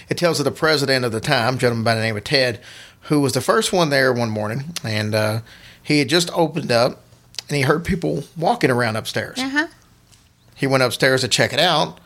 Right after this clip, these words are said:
Speaker 1: but there was no one there. Similarly, two thousand and two, there was another employee who had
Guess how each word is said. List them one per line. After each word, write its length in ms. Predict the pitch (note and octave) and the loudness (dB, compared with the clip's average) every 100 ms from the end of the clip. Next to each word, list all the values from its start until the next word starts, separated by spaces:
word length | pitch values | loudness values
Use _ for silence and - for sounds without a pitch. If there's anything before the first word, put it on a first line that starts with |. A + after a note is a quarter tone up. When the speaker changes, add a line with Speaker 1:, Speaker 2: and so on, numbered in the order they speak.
| _ _ | _ _
Speaker 1:
but 280 | C3+ C3 - | -2 -2 0
there 120 | B2 | 0
was 220 | B2 A#2 | 0 -2
no 120 | A2+ | -2
one 200 | G#2 A#2 | -2 0
there. 300 | C3+ D3 - - _ _ _ _ _ _ _ _ _ _ _ _ _ _ - | 2 2 0 -8 _ _ _ _ _ _ _ _ _ _ _ _ _ _ -6
Similarly, 800 | - - F#3+ E3 B2+ A2+ B2 E3+ - _ - | -2 2 2 2 2 0 -2 -6 -12 _ -10
two 160 | - C3 | -6 0
thousand 380 | C3 B2 G#2+ | 2 2 2
and 120 | G#2 G#2 | -2 -2
two, 380 | - F#3+ A#2 A#2 | 2 2 2 -2
there 340 | - - - | -8 -18 -10
was 100 | C3 | -4
another 320 | C#3 F#3 A#3 | 0 2 2
employee 440 | C3+ A#2 A2+ A2 A#2 | 0 -2 -2 -2 0
who 180 | B2 | 0
had 180 | A2+ A2 | -2 -4